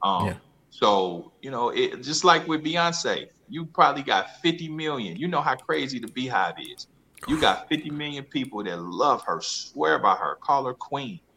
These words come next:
Speaker 1: But you got another fifty million that's like, "Man, we don't care about that bitch." You know what I mean? So, um, that's just, you know, it comes with the territory.
Speaker 2: Speaking of the podcast,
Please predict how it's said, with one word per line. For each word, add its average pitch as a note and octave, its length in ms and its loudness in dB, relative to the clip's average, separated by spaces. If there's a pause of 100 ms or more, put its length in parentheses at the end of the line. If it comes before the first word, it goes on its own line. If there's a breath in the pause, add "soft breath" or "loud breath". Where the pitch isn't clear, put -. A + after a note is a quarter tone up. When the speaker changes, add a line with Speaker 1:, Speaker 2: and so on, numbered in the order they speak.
(220)
Speaker 1:
But - 120 -10
you G3+ 60 -6
got A3 200 4
another G#3 300 0
fifty E3+ 300 -4
million D#3+ 360 -6
that's D3+ 180 -12
like, C#3 280 -4
"Man, F#3 300 -8
we F3+ 80 -8
don't F3 100 -10
care E3+ 100 -4
about D#3 220 -2
that D#3 160 -6
bitch." F3 220 -6 (280)
You D3 100 -2
know D#3 80 2
what D#3+ 100 0
I D#3+ 40 -6
mean? E3+ 300 -2 (220)
So, B2+ 500 0 (240)
um, A2+ 420 0 (280)
that's C3 200 -2
just, - 600 -6 (680)
you A#2 120 -4
know, F#2+ 140 2
it G2 80 -4
comes A2+ 260 0
with G#2 120 -8
the G#2+ 80 -8
territory. D#2+ 600 -8 (1300 soft breath)
Speaker 2:
Speaking A#3+ 420 4
of B2 60 8
the G#2+ 80 2
podcast, F#2+ 720 2